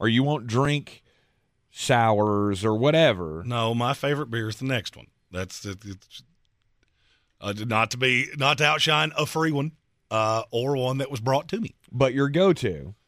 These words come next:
Speaker 2: Yes.
Speaker 1: is the Domestic Light.
Speaker 2: Correct.
Speaker 1: Does not really matter what brand, as long as it has light in the title. He thinks he's, he's on the diet. See, he's watching the figure.
Speaker 2: Uh, you
Speaker 1: Trying
Speaker 2: gotta,
Speaker 1: to
Speaker 2: you gotta watch your figure.
Speaker 1: Trying to cut the carbs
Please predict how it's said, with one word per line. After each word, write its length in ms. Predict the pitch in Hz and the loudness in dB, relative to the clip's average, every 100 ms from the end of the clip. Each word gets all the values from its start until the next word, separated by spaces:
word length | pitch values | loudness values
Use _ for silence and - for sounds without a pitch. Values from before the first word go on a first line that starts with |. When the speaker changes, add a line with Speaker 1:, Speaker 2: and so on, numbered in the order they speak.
| _ | _
Speaker 2:
Yes. 260 | 135 107 - | -2 0 2
Speaker 1:
is 140 | 123 | 0
the 80 | 120 | 0
Domestic 440 | 117 101 82 - 113 | 0 -2 -4 -6 0
Light. 320 | 147 92 - - | 2 2 -2 -8
Speaker 2:
Correct. 380 | 131 - - - | -8 -8 -10 -4
Speaker 1:
Does 180 | 101 101 | -2 0
not 180 | 101 | 0
really 240 | 92 110 107 | 2 2 2
matter 360 | 123 131 123 | 2 2 2
what 260 | 113 110 104 | 2 0 0
brand, 580 | 123 180 202 233 247 185 _ _ _ _ | 2 2 2 0 -2 -10 _ _ _ _
as 80 | 87 | -10
long 300 | 92 92 98 | -6 -4 -2
as 140 | 101 95 | -2 -2
it 80 | 90 | -2
has 220 | 101 98 | -4 -4
light 500 | 98 127 131 87 - _ _ _ _ _ - | -2 0 0 0 -8 _ _ _ _ _ -8
in 160 | 95 87 | -4 -4
the 60 | |
title. 360 | 80 120 95 71 | 0 0 0 -4
He 120 | 82 | -12
thinks 220 | 92 85 | -12 -12
he's, 260 | 82 76 - | -12 -16 -18
he's 200 | 90 87 | -20 -8
on 140 | 95 90 | -6 -6
the 60 | |
diet. 340 | 85 101 87 - | -4 -4 -6 -10
See, 180 | 85 | -14
he's 140 | 78 87 | -14 -10
watching 280 | 87 85 82 | -8 -8 -12
the 60 | |
figure. 400 | - 110 87 71 95 | -8 -6 -6 -8 -14
Speaker 2:
Uh, 40 | 92 90 | -14 -12
you 200 | 95 90 | -12 -10
Speaker 1:
Trying 160 | 95 95 | -8 -8
Speaker 2:
gotta, 120 | 98 | -8
Speaker 1:
to 80 | 104 | -10
Speaker 2:
you 120 | 101 | -10
gotta 160 | 104 104 | -6 -6
watch 240 | 104 104 | -6 -6
your 60 | 104 | -8
figure. 240 | 120 110 | -10 -10
Speaker 1:
Trying 180 | 82 107 | -4 -4
to 60 | 95 | -2
cut 180 | 123 104 | -2 -2
the 60 | |
carbs 680 | - - 131 104 76 73 - | -2 2 2 2 -4 -12 -18